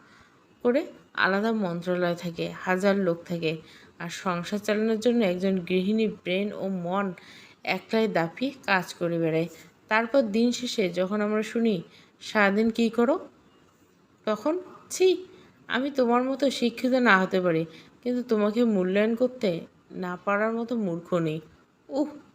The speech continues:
বারবার শিক্ষিত শিক্ষিত বলবেন না তো। আমি যতই শিক্ষিত হই না কেন, আমার অবস্থান সবসময় আপনার বাঁ পাশে।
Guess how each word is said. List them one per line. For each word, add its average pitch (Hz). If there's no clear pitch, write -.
বারবার 185
শিক্ষিত 220
শিক্ষিত 247
বলবেন 196
না 233
তো। 320
আমি 262
যতই 247
শিক্ষিত 247
হই 254
না 262
কেন, 262
আমার 196
অবস্থান 196
সবসময় 233
আপনার 175
বাঁ 151
পাশে। 165